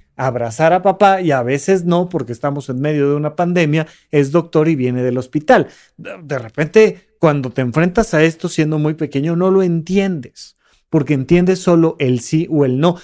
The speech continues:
Y cuando papá no me quiere abrazar, ¡pum!, es un impacto emocional tremendo. Pero va pasando el tiempo y vas empezando a entender esos matices de el a veces sí, a veces no.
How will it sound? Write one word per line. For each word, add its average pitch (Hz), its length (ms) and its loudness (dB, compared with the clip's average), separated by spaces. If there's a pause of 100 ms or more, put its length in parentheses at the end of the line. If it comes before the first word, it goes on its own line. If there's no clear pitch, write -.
(100)
Y 147 120 0
cuando 147 340 0
papá 147 280 0
no 202 100 -2
me 190 140 -4
quiere 202 180 4
abrazar, 160 440 0
¡pum!, 214 200 -10
es 156 120 -2
un 175 140 0
impacto 175 400 -2
emocional 147 460 -4
tremendo. 214 420 -4 (420)
Pero 175 180 6
va 247 180 2
pasando 240 520 2
el 180 140 2
tiempo 139 500 -2 (160)
y 165 140 4
vas 180 300 0
empezando 170 640 0
a 170 40 4
entender 139 520 0
esos 151 320 -2
matices 143 600 0
de 139 220 2
el 123 200 -2
a 120 80 -4
veces 160 400 -2
sí, 127 240 0 (340)
a 135 140 0
veces 147 400 -2
no. 147 360 0